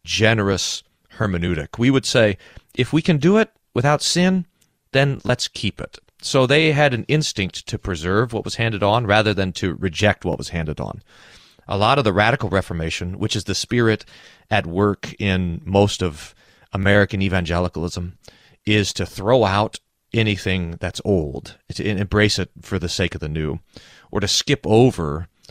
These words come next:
the last two thousand years of history to try to get back to some sort of sense of the authentic church as it was when it was established in the book of Acts. The Lutheran Church is willing, and I think this comes out of obedience to the fourth commandment, "Honor your father and your mother."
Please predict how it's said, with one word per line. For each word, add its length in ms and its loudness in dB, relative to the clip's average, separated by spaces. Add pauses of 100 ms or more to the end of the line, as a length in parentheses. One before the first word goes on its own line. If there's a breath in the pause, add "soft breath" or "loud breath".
(240 soft breath)
the 120 0
last 360 0
two 120 -2
thousand 360 0
years 180 -4
of 80 -14
history 480 -6
to 140 -10
try 160 -2
to 80 -2
get 260 -4
back 240 -4
to 80 -8
some 200 -6
sort 220 -6
of 120 -12 (280 soft breath)
sense 380 -4
of 100 -6
the 120 -2
authentic 520 -6
church 380 -6
as 140 -6
it 80 -8
was 280 -2
when 100 -10
it 60 -10
was 220 -8 (520 soft breath)
established 600 -2
in 60 -6
the 60 -6
book 160 -6
of 80 -10
Acts. 340 -8 (500 soft breath)
The 160 0
Lutheran 360 -2
Church 280 -2
is 220 -2 (260)
willing, 460 4
and 120 4
I 80 4
think 180 0
this 160 -2
comes 440 -2 (760)
out 120 4
of 60 0
obedience 520 0
to 100 -4
the 60 -4
fourth 260 -2
commandment, 420 -4
"Honor 220 0
your 120 -2
father 320 0
and 80 -2
your 80 -2
mother." 340 -2